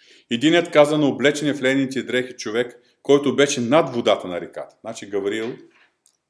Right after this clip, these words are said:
облеченият в, е, облечения в ленени дрехи човек Гавриил, е над реката. Просто издигнат така на едно разстояние над, над реката.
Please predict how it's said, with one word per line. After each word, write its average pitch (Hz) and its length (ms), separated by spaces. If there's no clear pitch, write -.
облеченият 107 520
в, 92 320
е, 90 100
облечения 110 680
в 90 180
ленени 113 340
дрехи 110 280
човек 104 360
Гавриил, 95 480
е 120 260
над 131 460
реката. - 580
Просто 127 600
издигнат 110 680
така 95 240
на 92 200
едно 113 240
разстояние 113 440
над, 110 280
над 101 200
реката. 98 480